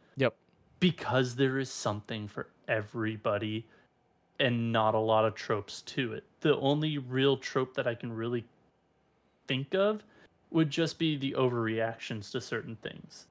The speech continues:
Speaker 1: Yeah. I mean, it, <sighs> it, it is, it plays into itself at times, I guess, with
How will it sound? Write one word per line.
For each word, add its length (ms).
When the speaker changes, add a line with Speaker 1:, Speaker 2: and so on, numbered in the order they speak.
Speaker 1:
Yeah. 380
I 100
mean, 260
it, 220
<sighs> 1120
it, 180
it 140
is, 500
it 120
plays 280
into 260
itself 380
at 100
times, 380
I 100
guess, 460
with 180